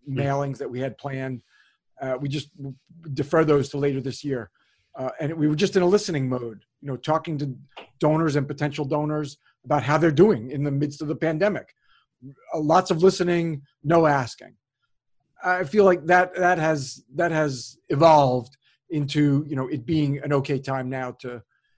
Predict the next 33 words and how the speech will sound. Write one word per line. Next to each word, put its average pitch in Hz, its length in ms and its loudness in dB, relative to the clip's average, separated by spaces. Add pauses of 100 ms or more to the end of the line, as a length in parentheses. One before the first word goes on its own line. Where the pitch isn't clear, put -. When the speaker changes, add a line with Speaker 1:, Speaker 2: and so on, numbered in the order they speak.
(180)
Speaker 2:
get 143 220 -4
back 143 300 -4
to 127 360 -6 (460)
planned 135 240 -2
giving 123 240 -6
asks. - 640 -18 (260)
Speaker 1:
Okay. 113 180 -12
Speaker 2:
So 135 340 -4 (360)
that's 151 200 -2
on 156 120 4
the 147 100 4
individual 156 380 0
side, 156 340 4
and 147 240 -2
on 147 100 -2
the 151 140 -2
organizational 156 500 -4
side, 135 220 -6
I, 131 80 -4 (100)
I 139 60 -6
think 139 240 -8
that 143 140 -6 (160)
the, 139 240 -6 (340)
the - 80 -20
time 139 260 -2
is 120 120 -4
right, 127 260 -6
and 123 140 -12
it's, - 160 -20
it's, - 240 -16 (320)
things 156 180 -6
are 135 80 -4
aligned. 123 460 -10